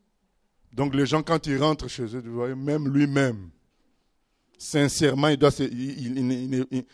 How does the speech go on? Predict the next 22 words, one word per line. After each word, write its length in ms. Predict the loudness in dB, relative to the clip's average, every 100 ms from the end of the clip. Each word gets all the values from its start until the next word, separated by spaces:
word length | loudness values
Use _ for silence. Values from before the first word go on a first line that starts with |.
| _ _ -4
on 80 | 2
l'a, 200 | 4 4
on, 80 | 2
il 140 | 6
est 80 | 6
déstabilisé. 760 | 6 0 -2 -10 -14 -20 -20 -20 _ _ -20 _ _ _ _ _ _ _ _ _ _ _ -6
De 120 | -4
telles 280 | 2 4 4
personnes 560 | 0 -2 0 0 -2 -8 _ _ -16
vont 320 | -2 2 2
entrer, 580 | 0 -2 0 0 0 -6 _ _
grandir, 640 | -10 4 6 6 4 0 2
disent, 260 | 0 0
bon, 220 | -2 -4 -4
Dieu, 260 | -4 2
vraiment, 420 | 2 2 -2 -2 -2
il 120 | -4
n'existe, 300 | -6 -8 -6
on 100 | -6
ne 40 |
sait 200 | -4 -4
plus. 220 | -6 -8